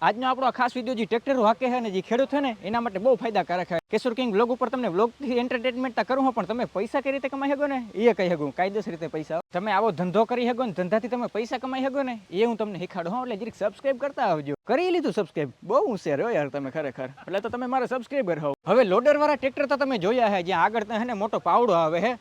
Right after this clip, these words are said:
અને એને બેલેન્સ કરવા હાટું પાછળ શું કરે, વજન મૂકી દે છે. પણ તો આપણે ટ્રેક્ટરનો તો એક જ ઉપયોગ કરી શકીએ, આગળથી જ ઉપયોગ કરી શકીએ, વાંહેથી શું ઉપયોગ કરી શકીએ? તો એ જે વજનની પેટી છે એને તમે કાઢી નાખો, એની જગ્યાએ આનો ઉપયોગ કરી શકો. એટલે આગળથી ઉપયોગ કરો,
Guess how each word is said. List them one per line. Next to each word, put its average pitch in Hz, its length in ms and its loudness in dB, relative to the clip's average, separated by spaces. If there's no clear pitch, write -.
અને 226 140 0
એને 277 140 2
બેલેન્સ 226 340 2
કરવા 277 260 0
હાટું 247 320 0
પાછળ 233 240 2
શું 285 120 2
કરે, 247 220 2
વજન 220 360 2
મૂકી 208 220 0
દે 165 160 0
છે. - 120 0
પણ 220 80 -2
તો 226 80 0
આપણે 254 180 2
ટ્રેક્ટરનો 294 360 -2
તો 294 60 -2
એક 302 200 4
જ 311 100 -2
ઉપયોગ 302 200 2
કરી 262 220 2
શકીએ, 220 140 2
આગળથી 269 340 4
જ 269 80 -2
ઉપયોગ 277 200 0
કરી 226 160 2
શકીએ, 202 180 2
વાંહેથી 208 380 2
શું 302 160 2
ઉપયોગ 226 200 0
કરી 170 180 -2
શકીએ? 156 220 -2
તો 175 80 0
એ 185 60 4
જે 214 100 0
વજનની 196 400 2
પેટી 240 360 2
છે 285 160 6
એને 202 120 0
તમે 233 200 0
કાઢી 208 260 6
નાખો, 269 380 2
એની 233 200 0
જગ્યાએ 233 300 6
આનો 254 220 4
ઉપયોગ 247 220 2
કરી 202 160 0
શકો. 165 220 0
એટલે 147 460 -8
આગળથી 247 400 6
ઉપયોગ 339 220 2
કરો, 330 240 6